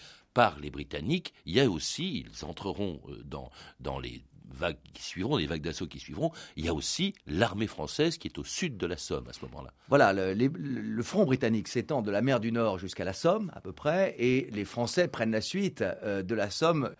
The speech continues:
Speaker 2: jusqu'à l'Alsace. Euh, la Somme est, au fond, le, le point de jonction, le, le fleuve lui-même est le point de jonction des armées françaises et anglaises. Au départ, les Français devaient avoir un rôle aussi important que les Britanniques dans la bataille, sur un front qui était initialement prévu de, de quatre-vingts kilomètres de, de large.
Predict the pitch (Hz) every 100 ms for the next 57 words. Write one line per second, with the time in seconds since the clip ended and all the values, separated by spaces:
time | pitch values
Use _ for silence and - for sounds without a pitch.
0 | - 98 113 110 107 104 82 - - -
1 | - - - 92 95 101 104 165 143 113
2 | - 110 - 165 143 107 104 - 151 120
3 | 104 123 135 180 113 95 87 82 85 160
4 | 123 90 98 139 127 92 87 131 107 107
5 | 104 - 143 98 87 92 - 90 85 95
6 | 82 85 98 135 190 185 - - - -
7 | - 196 175 - 143 104 78 - 110 110
8 | - 113 - - 117 107 117 127 110 151
9 | 143 117 - 175 127 - - - 101 85
10 | 85 87 90 92 92 92 90 78 80 -
11 | 143 175 160 - 87 87 - 156 147 92
12 | 107 95 120 98 98 101 - 95 110 165
13 | 131 - - 120 117 113 - 92 123 135
14 | - 90 90 98 98 78 -